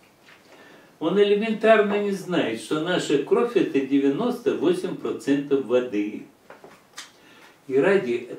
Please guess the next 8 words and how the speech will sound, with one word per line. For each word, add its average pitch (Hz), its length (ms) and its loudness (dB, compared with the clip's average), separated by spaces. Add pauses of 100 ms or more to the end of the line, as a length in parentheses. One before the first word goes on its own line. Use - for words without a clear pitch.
поддержания 139 1000 0
этой 139 380 2
воды 156 380 2
в - 120 -12
крови 185 420 0
работает 120 720 -2
вся 214 300 -2
система. - 920 -8